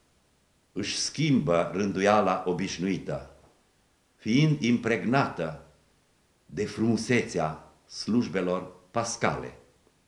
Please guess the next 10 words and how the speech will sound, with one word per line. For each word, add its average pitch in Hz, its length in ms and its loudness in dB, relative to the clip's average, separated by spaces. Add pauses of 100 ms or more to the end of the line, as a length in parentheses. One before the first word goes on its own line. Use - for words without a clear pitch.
(1500)
Răstimpul 104 920 2
dintre 107 360 0
Paști - 600 2 (1040)
și - 160 -6
Rusalii 120 840 2 (680)
este 131 360 2
unul 120 720 2
al 101 200 2
plinătății 127 800 0
vieții 101 680 -2